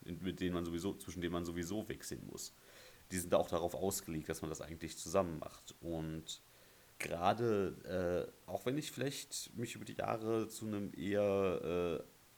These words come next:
äh, eher eine Antipathie <laughs> gegenüber Batman entwickelt habe, mag ich die Lego Batman-Spiele doch gerade sehr,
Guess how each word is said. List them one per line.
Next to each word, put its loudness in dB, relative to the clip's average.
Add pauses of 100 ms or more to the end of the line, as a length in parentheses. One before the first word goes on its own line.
(340)
äh, 0
eher 8
eine 4
Antipathie 4
<laughs> 2
gegenüber 6
Batman 0
entwickelt -6
habe, 0
mag -2
ich -10
die -4
Lego 0
Batman-Spiele -4
doch -4
gerade -2
sehr, 0